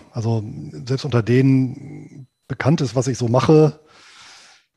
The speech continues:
kommen ja auch keine Rückfragen dazu, ne? Also das, das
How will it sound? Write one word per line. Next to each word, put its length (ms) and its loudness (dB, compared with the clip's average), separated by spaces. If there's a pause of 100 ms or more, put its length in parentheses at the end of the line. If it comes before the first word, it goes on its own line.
(640)
kommen 160 2
ja 80 2
auch 40 -4
keine 220 2
Rückfragen 520 -2
dazu, 460 -4
ne? 240 2
Also 300 -2
das, 480 -10
das 340 -16